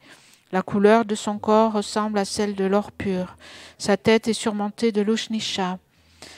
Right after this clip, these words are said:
Il a un visage et deux bras. Sa main droite fait le geste de la soumission de la terre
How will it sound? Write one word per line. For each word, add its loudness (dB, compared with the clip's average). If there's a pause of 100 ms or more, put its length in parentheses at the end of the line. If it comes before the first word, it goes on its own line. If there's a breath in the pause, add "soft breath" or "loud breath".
(140 loud breath)
Il 4
a 8
un 4
visage 4
et 2
deux 2
bras. -2 (420 soft breath)
Sa 0
main 2
droite 4
fait 4
le 6
geste 0
de 0
la 6
soumission -6
de -2
la 2
terre -4